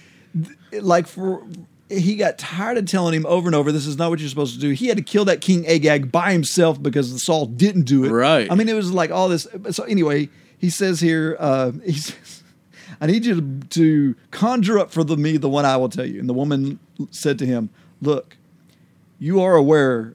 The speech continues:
Speaker 1: of what Saul has done. He has removed the mediums and <laughs> magicians from the land. Why are you trapping me so you can put me to death?" <laughs>
Speaker 2: Right.
Speaker 1: So she can see through this disguise.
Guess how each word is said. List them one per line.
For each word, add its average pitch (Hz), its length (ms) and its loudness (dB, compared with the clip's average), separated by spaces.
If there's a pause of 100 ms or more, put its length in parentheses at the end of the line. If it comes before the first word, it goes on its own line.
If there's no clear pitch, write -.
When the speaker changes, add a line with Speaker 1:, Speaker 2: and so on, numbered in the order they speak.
(100)
Speaker 1:
of 127 100 -6
what 151 160 -2
Saul 156 380 4
has 131 160 0
done. 131 320 -2
He 151 180 -4
has 151 160 0
removed 147 280 2
the 139 60 -2
mediums 135 440 2
and 190 100 12
<laughs> 175 60 8
magicians 151 480 2
from 143 120 -6
the 123 80 0
land. 135 400 -2 (540)
Why 131 240 -6
are 208 100 0
you 156 160 0
trapping 135 640 -4
me 117 200 -6
so 147 140 -2
you 127 140 2
can 135 160 -2
put 185 160 2
me 185 140 6
to 170 100 8
death?" 202 560 4
<laughs> - 0 -
Speaker 2:
Right. 147 600 4 (260)
Speaker 1:
So 190 180 4
she 302 460 2
can 254 220 4
see 202 260 -2
through 180 260 4
this 156 140 0
disguise. 123 640 -8